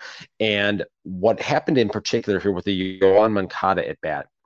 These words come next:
and, and Stone really kind of dove into this and was really kind of taking Plesac to the woodshed for this, was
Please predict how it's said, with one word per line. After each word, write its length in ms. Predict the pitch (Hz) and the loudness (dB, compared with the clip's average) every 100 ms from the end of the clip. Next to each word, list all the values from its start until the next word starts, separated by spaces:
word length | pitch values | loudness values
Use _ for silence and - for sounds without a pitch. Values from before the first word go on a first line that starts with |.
| _ - | _ -10
and, 280 | 87 82 82 | -6 -6 -6
and 160 | 90 | -8
Stone 320 | - - 104 98 | -8 0 0 2
really 240 | 95 92 | 0 0
kind 220 | - 90 | -2 -4
of 100 | 80 | -2
dove 180 | 95 90 | -2 0
into 200 | 98 - | -2 -2
this 160 | 85 90 | -6 -4
and 100 | 85 | -6
was 140 | 87 | -4
really 200 | 131 131 | -2 -2
kind 220 | - 98 | -2 -2
of 160 | 87 - - - - - | -2 -4 -16 -20 -20 -6
taking 440 | - 127 113 98 | -2 0 2 0
Plesac 460 | - 117 107 98 85 | -2 -4 0 0 0
to 120 | 85 | -2
the 100 | 87 | -4
woodshed 440 | 80 135 - 85 | -2 -4 -2 -4
for 200 | - 78 | -4 -8
this, 160 | 78 - | -6 -4
was 180 | 80 | -6